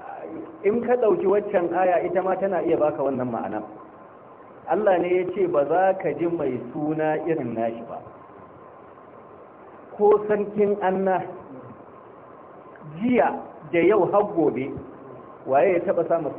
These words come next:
sun-, sunan ɗanshi Allah? Wannan ayoyi da muke karantawa, shekara dubu da kusan rabi kenan da saukar da su. Allah ya ce, "Hal tasma'u lahu samiya." Wani bai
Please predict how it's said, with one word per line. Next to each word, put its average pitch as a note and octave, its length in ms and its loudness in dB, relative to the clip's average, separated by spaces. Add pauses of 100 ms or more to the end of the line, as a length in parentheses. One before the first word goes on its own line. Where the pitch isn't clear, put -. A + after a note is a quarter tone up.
sun-, E3 260 -6 (180)
sunan E3 300 -2
ɗanshi E3+ 240 -2
Allah? B2+ 360 0 (2500)
Wannan A3 440 4
ayoyi G#3 480 8
da G#3 100 4
muke F3 340 0
karantawa, B2+ 800 0 (1300)
shekara F3+ 500 2
dubu G#3 320 0
da E3 80 4
kusan D3 380 0
rabi C3 300 -4
kenan A2 280 -6
da A#2 100 -6
saukar G#2+ 320 -6
da - 140 -10
su. - 140 -14 (1120)
Allah E3+ 320 4
ya D#3+ 80 0
ce, F3+ 100 2
"Hal F3+ 260 -2
tasma'u D#3 640 -2
lahu C3+ 400 -2
samiya." A#2+ 480 -2 (1040)
Wani G3+ 320 4
bai G3 260 6